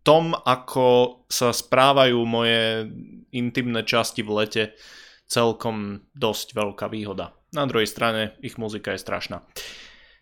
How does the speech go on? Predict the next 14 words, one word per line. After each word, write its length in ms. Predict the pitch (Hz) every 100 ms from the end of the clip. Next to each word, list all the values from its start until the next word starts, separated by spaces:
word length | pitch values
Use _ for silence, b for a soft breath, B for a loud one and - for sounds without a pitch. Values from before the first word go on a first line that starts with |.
| B _ -
<laughs> 460 | - - - - - _ - _ _ - B B
To 160 | - 254
bude 160 | 151
zasa. 460 | 135 127 123 104 - -
Dobre. 320 | 170 117 92 - B B -
U-, 80 | -
eh, 400 | 156 139 135 135 - 143
muníciu 480 | 156 190 208 - 160
do 160 | 170 131
komentárov 560 | 139 139 135 127 127
máme 240 | 123 135 120
za 160 | 117
sebou. 400 | 135 127 127 127
Eh, 720 | - - - - - 120 120